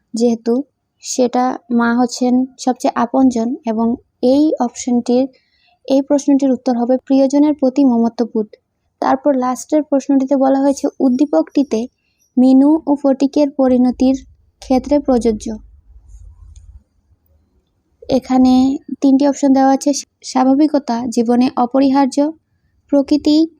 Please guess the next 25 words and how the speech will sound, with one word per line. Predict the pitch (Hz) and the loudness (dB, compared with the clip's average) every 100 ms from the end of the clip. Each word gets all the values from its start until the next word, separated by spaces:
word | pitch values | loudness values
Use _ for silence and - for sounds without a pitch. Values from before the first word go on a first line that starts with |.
| _ - | _ -10
শ্রেষ্ঠ | - 269 262 285 269 - | -2 -2 0 -2 -2 -2
আশ্রয়, | 233 - - 247 302 _ _ _ - | -6 -6 -4 -4 -4 _ _ _ -4
পারস্পরিক | 262 277 - 294 269 262 | -2 -2 -2 0 0 -2
সহমর্মিতা | - 254 240 247 254 254 262 262 277 _ _ _ - | -4 -2 2 2 4 2 2 -2 -4 _ _ _ -2
জীবনকে | 269 277 320 330 294 | 2 4 2 2 2
বাঁচিয়ে | 247 240 262 247 | 0 0 0 2
রাখে। | 226 226 226 - _ _ _ _ _ _ | 0 -4 -14 -16 _ _ _ _ _ _
এখানে | - 277 294 302 | -4 -2 2 2
সঠিক | 294 277 262 294 | 2 0 0 -2
উত্তর | 277 294 311 | -2 -2 0
হবে | 277 233 233 262 - _ _ | 0 0 0 -4 -8 _ _
প্রথমটি | 277 269 302 302 320 - | -2 0 2 2 2 0
এবং | 254 254 269 | -2 2 2
লাস্টেরটি, | 247 233 - 226 233 | 2 -2 -6 -6 -4
অর্থাৎ | 220 233 - - | -4 -6 -8 -4
এক | 247 262 | -2 0
এবং | 269 269 262 | 0 0 0
তিন। | 277 226 214 _ _ _ _ _ _ _ | -2 -2 -4 _ _ _ _ _ _ _
এক | 254 254 262 | -2 -2 -2
অপশনে | 254 - 269 269 | -6 0 2 4
বলা | 269 269 | 4 2
হয়েছে | 277 269 - 294 320 _ _ | 0 0 -2 -2 -2 _ _
স্বাভাবিকতা | - 262 247 247 254 262 262 269 294 _ _ - | -6 -2 0 0 0 -2 -2 -2 -2 _ _ -4
জীবনে | 254 247 262 277 - | -2 0 2 2 0
অপরিহার্য | 233 262 262 277 254 302 | -2 0 2 0 0 -2